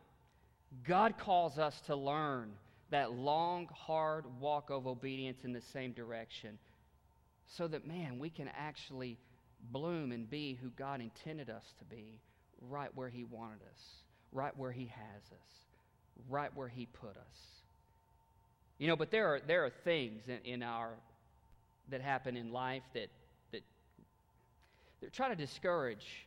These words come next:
us from doing that. There are things that, that, that happen that try to keep us from blooming where God has us planted. You know, God really wants us to bloom in our tithing so that we can trust him more. God wants us to bloom in our serving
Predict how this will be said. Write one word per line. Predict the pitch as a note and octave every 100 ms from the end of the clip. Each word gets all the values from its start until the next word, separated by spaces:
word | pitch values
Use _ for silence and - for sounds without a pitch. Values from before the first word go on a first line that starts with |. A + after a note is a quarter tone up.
| -
us | A2+ G#2+ - -
from | A2+ G#2+ G2+ B2
doing | C#3 A#2 G#2
that. | G#2+ F#2+ - - - - - -
There | E3+
are |
things | E3 F#3 F3+ E3
that, | C#3 -
that, | C3+ -
that | C3+
happen | D#3 F3 E3+ E3+ C#3+
that | -
try | E3
to | C#3
keep | - D#3+ D#3
us | C#3+
from | D3 B2
blooming | C3+ C#3+ D3+ C#3+
where | B2+
God | A#2+ C3+ C3+
has | C3 A#2+
us | A#2+
planted. | - D3 C#3+ D#3+
You | A3
know, | G#3
God | A3 A3 G3+
really | G3 F#3+
wants | E3 D#3+ -
us | D3
to | -
bloom | C#3 C#3+ D3 D3+ D#3+ D#3+ - -
in | - D3+
our | C#3 B2+
tithing | - - B2 B2 B2+ C3 B2+ - - - -
so | -
that | E3
we | D3+ E3
can | C3+
trust | B2 - C#3+ -
him | D#3 C#3+
more. | C#3+ C#3+ C#3+ - - _ - - D#3+
God | G3+ A3
wants | F#3+ F3
us | F#3 -
to | D3+
bloom | C3+ C#3+ D3+ E3
in | D3
our | C3
serving | A#2+ - C#3 C3+ C#3+ D#3 D#3+